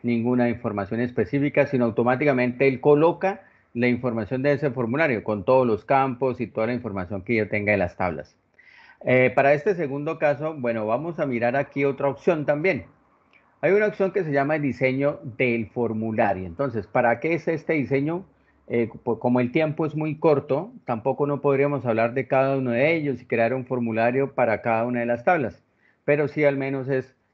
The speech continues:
darle a entender qué tenemos allí, que para qué es esta opción.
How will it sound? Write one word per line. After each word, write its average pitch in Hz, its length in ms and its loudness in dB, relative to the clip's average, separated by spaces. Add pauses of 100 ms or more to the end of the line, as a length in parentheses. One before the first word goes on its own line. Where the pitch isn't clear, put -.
(100)
darle 123 560 2
a 120 80 0
entender 107 580 -4 (120)
qué 131 100 2
tenemos 120 580 -2
allí, 123 520 -2
que - 80 -4
para 92 220 -2
qué 107 80 -6
es 92 120 -6
esta 113 240 -2
opción. 95 360 -6